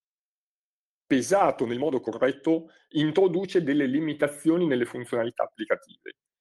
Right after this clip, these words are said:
Ad esempio, non sono più disponibili sui campi cifrati determinati tipi di query con determinati parametri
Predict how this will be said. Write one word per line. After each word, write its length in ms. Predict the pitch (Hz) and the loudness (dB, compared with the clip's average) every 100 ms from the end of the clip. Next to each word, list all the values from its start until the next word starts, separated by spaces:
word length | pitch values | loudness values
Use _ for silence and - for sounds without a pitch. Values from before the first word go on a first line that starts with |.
| _ _ | _ _
Ad 160 | - 127 | -4 0
esempio, 560 | 123 151 160 160 175 | 2 4 4 2 0
non 160 | 131 104 | 0 -4
sono 240 | - 110 | -4 -6
più 140 | - 107 | -6 -8
disponibili 680 | 110 - 110 120 113 113 | -8 -6 -4 -4 -2 -4
sui 280 | 110 - 104 | -4 -6 -4
campi 340 | 104 120 120 117 | 0 0 0 -6
cifrati 560 | - 110 113 117 - | -8 -2 0 2 0
determinati 720 | 104 110 113 110 107 110 110 | -4 -2 -2 -2 -2 -2 -2
tipi 300 | 104 113 - | -8 -12 -10
di 160 | 104 104 | -10 -6
query 460 | - 110 113 110 110 | 0 4 4 2 0
con 160 | 107 101 | -4 -8
determinati 680 | 104 110 107 110 104 - | -8 -6 -8 -10 -14 -6
parametri 880 | - 147 160 156 151 147 147 147 | 0 4 4 4 2 -2 0 0